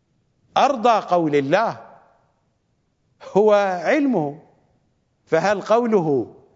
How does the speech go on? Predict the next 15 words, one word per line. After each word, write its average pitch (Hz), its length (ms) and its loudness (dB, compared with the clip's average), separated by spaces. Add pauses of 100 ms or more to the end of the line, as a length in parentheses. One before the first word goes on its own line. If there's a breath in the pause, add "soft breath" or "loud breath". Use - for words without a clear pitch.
من 160 200 -2
دون 214 220 2
علم؟ 208 360 -2 (2750)
وأرضى 269 640 2
قول 185 280 0
الله 190 380 0 (400)
أين 247 240 0
يتجلى؟ 120 720 -6 (680)
يتجلى 156 600 -4
في 143 240 -10
صاحب 156 440 -4
الأمر، 143 400 -6 (640)
في 123 200 -14
إمام 147 300 -4
زماننا. 117 640 -10